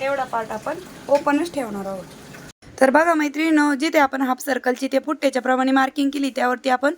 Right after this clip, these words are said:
स्टिच पण करून घेत आहोत. अगदी व्यवस्थित आणि step by step दाखवत आहे.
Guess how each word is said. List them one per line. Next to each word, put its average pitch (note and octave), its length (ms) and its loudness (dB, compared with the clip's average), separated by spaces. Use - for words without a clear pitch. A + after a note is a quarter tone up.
स्टिच D4 280 -4
पण D#4 200 2
करून D#4 260 2
घेत C4 220 0
आहोत. A3+ 220 0
अगदी C#4 260 0
व्यवस्थित D#4+ 440 2
आणि C#4+ 160 0
step C#4+ 240 -6
by C#4 120 0
step C4+ 260 -4
दाखवत C#4 360 0
आहे. A3+ 220 -2